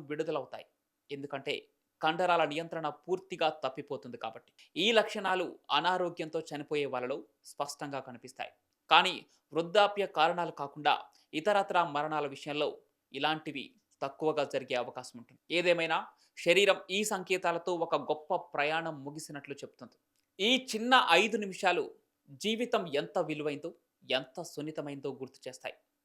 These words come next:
అలాగే చాలామంది ఈ చివరి ఐదు నిమిషాల్లో తమ జీవితంలో జరిగిన కీలక సంఘటనలు తమ కళ్ళ ముందు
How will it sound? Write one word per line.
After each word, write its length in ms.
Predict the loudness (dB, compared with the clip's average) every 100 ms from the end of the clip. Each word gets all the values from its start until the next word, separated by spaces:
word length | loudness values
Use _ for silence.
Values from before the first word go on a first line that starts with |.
| _
అలాగే 360 | 4 6 8 6 0 -8 _ _ 8
చాలామంది 540 | 10 12 8 4 0 -2 -8 -2 0
ఈ 40 | 0 4
చివరి 300 | 6 6 6 8 8
ఐదు 180 | 8 2
నిమిషాల్లో 440 | 0 0 4 6 4 2 -10 -20 _
తమ 160 | 6 8 6
జీవితంలో 440 | 2 4 6 6 6
జరిగిన 320 | 4 2 2 2 2
కీలక 340 | 4 4 4 0 -2
సంఘటనలు 540 | -4 -2 -6 -4 -4 -4 _ _ -10
తమ 140 | -8 -8 -8
కళ్ళ 180 | -8 -8 -8
ముందు 200 | -10